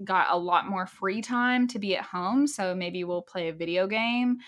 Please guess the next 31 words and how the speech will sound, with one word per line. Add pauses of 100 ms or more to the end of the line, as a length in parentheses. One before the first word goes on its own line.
(300)
Um,
maybe
I'll
just
look
at
Instagram
the
whole
entire
time
Emma
is
asleep.
And (240)
that
sounds
crazy,
but
I
told
you
guys,
your
brother,
sister,
uncle, (240)
best
friend,
dog,
whatever,